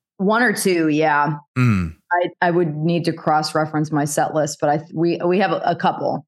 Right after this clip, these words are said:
Speaker 1: on there. So it's gonna be good.
Speaker 2: And for anybody that follows me, I should clarify, I will not be playing the music of Farmer, which I've been pushing hard for the last couple of weeks. We just released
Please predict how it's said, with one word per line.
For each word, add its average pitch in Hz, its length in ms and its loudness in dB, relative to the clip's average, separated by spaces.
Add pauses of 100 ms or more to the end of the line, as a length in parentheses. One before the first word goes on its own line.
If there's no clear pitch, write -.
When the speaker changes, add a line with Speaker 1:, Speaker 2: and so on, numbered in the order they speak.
Speaker 1:
on 151 200 0
there. 135 460 -2 (360)
So 240 340 0
it's 147 160 -4
gonna 170 160 -2
be 202 80 0
good. 262 920 0 (260)
Speaker 2:
And 131 160 4
for - 160 0
anybody 127 360 4
that 117 160 2
follows 120 440 2
me, 127 480 2 (440)
I 131 140 4
should 127 200 0
clarify, 110 720 2 (200)
I 123 60 2
will 127 180 2
not 117 520 2
be 107 120 -2
playing 107 480 0
the 101 60 0
music 104 480 0
of 98 300 -4
Farmer, 123 540 0
which 101 200 -2
I've 98 160 -2
been 98 160 -4
pushing 101 600 -2 (340)
hard 107 360 2
for 117 80 -4
the 101 100 -2
last 101 440 -2 (200)
couple 120 260 -2
of 107 80 0
weeks. 131 280 2
We 110 60 -4
just 117 200 -2
released 110 480 -2